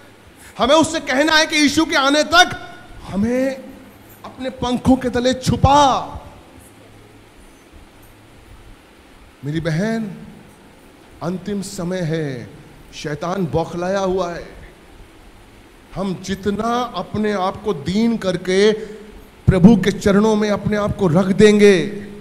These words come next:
आपकी विजय है, आपकी जीत उसी में है, आपकी सुरक्षा उसी में है। इसलिए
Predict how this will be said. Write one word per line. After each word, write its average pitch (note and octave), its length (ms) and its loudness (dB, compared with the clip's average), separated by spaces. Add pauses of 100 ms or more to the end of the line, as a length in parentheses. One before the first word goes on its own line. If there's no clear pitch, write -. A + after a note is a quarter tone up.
(800)
आपकी C3+ 340 0
विजय A2+ 280 2
है, F2 340 -6 (1000)
आपकी C#3 320 2
जीत C#3 240 4
उसी B2 260 2
में G#2 180 -4
है, - 180 -14 (2500)
आपकी C#3 260 -4
सुरक्षा D3 420 -6
उसी C#3+ 240 -2
में B2 180 -12
है। G2 160 -18 (1900)
इसलिए F3+ 680 2